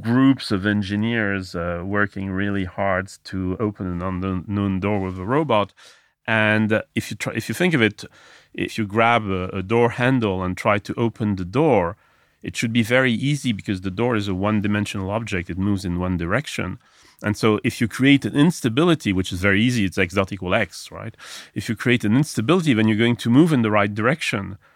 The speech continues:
You don't need to know exactly, it could be a hatch, you don't need to know exactly its position, its, its orientation, and so on. Just creating this instability, you'll move in the right direction. It, it really works really well. Okay, uh, so that's another case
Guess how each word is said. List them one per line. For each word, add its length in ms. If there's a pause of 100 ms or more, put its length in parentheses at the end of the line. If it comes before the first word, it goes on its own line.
(200)
You 120
don't 200
need 300
to 140
know 260
exactly, 680
it 120
could 120
be 100
a 60
hatch, 400
you 60
don't 140
need 160
to 60
know 140
exactly 420
its 120
position, 520
its, 240
its 200
orientation, 600
and 140
so 140
on. 220 (400)
Just 220
creating 340
this 160
instability, 560
you'll 120
move 160
in 60
the 60
right 160
direction. 340
It, 140 (200)
it 260
really 220
works 300
really 240
well. 300 (640)
Okay, 400 (100)
uh, 340
so 340
that's 280
another 280
case 480